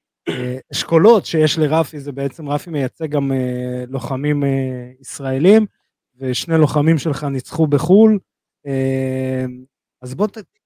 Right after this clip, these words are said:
תן לנו בתור באמת בן אדם כאילו שמתעסק עם לחימה, גם נלחם, גם מייצג,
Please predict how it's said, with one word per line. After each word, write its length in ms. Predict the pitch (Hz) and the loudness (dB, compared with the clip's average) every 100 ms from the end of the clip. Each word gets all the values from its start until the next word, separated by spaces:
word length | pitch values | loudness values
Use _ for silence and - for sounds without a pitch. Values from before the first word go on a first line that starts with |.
| _ | _
תן 120 | 220 | -2
לנו 160 | 269 262 | 2 4
בתור 280 | 180 202 196 | 4 4 4
באמת 340 | 165 147 180 | 4 6 2
בן 180 | 135 135 | 0 -6
אדם 340 | 131 151 156 156 | 0 2 2 0
כאילו 400 | 156 143 131 127 | -2 0 2 0
שמתעסק 1080 | - 139 127 123 127 135 139 - 180 170 | -2 -2 -2 -2 -6 -10 -12 -4 -2 -2
עם 120 | 175 151 | -4 -2
לחימה, 600 | 147 - 151 156 156 143 _ - | -4 -4 -2 2 2 0 _ -4
גם 160 | 160 190 | 0 2
נלחם, 400 | 180 139 131 120 113 _ 147 | 2 0 -8 -10 -14 _ -6
גם 160 | 160 | -2
מייצג, 400 | 170 156 - 127 | 0 0 -2 -10